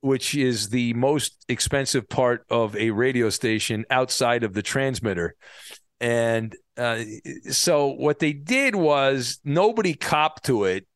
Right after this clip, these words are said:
Nobody admitted to it. And they were really pissed off. They decided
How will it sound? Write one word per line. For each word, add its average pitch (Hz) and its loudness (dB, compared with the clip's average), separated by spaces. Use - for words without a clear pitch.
Nobody 160 2
admitted 127 0
to 107 0
it. 98 -2
And 120 0
they 147 4
were 135 0
really 165 2
pissed 139 0
off. 113 2
They 127 0
decided 156 2